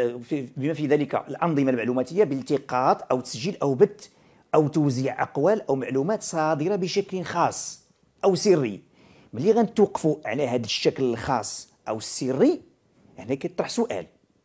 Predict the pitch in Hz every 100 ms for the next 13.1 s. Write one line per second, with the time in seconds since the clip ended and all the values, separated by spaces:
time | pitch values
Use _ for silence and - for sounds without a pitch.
0 | _ _ _ _ 135 - 180 135 135 -
1 | 131 123 117 117 127 233 - - _ -
2 | 127 185 208 240 226 208 - 220 110 -
3 | _ _ _ _ - 117 135 262 349 349
4 | - - 190 - _ _ _ _ _ _
5 | _ 120 - - 175 175 196 160 117 117
6 | - - 415 - _ _ _ _ _ _
7 | _ _ - 131 - 185 285 - _ _
8 | _ _ _ _ _ _ 135 139 127 110
9 | - _ _ _ _ _ _ _ _ _
10 | _ _ _ _ _ _ _ _ _ _
11 | 127 143 139 131 127 - 113 107 110 131
12 | 117 202 185 156 262 - 151 165 139 104
13 | 165